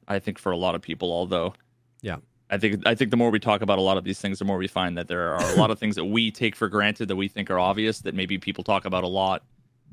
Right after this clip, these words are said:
Speaker 1: on Twitch that maybe, you know, folks on YouTube or, or, or who
Speaker 2: Yeah.
Speaker 1: aren't, like, active in the online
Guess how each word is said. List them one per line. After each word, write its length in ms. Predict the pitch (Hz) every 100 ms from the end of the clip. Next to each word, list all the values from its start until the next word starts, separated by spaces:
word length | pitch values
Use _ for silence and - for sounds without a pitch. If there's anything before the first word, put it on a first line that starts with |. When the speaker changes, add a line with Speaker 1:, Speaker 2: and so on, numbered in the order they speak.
| - - _ _
Speaker 1:
on 180 | 101 90
Twitch 520 | - 117 104 - -
that 140 | 92 95
maybe, 260 | 101 92
you 300 | 92 92 101
know, 120 | 92
folks 380 | - - 120 -
on 120 | 107
YouTube 460 | 170 196 180 180 170
or, 100 | 135
or, 320 | 107 120 107
or 260 | - 117 110
who 140 | 135
Speaker 2:
Yeah. 160 | 127 120
Speaker 1:
aren't, 100 | 110
like, 180 | 104 -
active 420 | 98 110 - 107
in 80 | 110
the 140 | 101 101
online 600 | 107 104 104 101 101